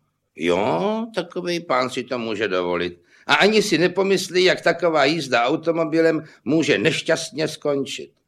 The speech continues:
A v Sarajevu to bylo. To je v Bosně, paní Millerová. To asi udělali Turci.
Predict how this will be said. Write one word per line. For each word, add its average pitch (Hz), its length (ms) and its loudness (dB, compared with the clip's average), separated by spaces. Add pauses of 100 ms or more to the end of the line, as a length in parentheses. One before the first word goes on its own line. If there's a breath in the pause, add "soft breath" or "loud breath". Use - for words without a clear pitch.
(440)
A - 80 -2
v - 100 -8
Sarajevu 180 560 0
to 85 180 -6
bylo. 78 320 -6 (720)
To 131 60 4
je 139 80 6
v 117 80 2
Bosně, 127 480 2
paní 98 300 2
Millerová. 92 600 2 (280 loud breath)
To 120 200 0
asi 131 260 0
udělali 104 480 -2
Turci. 113 680 -6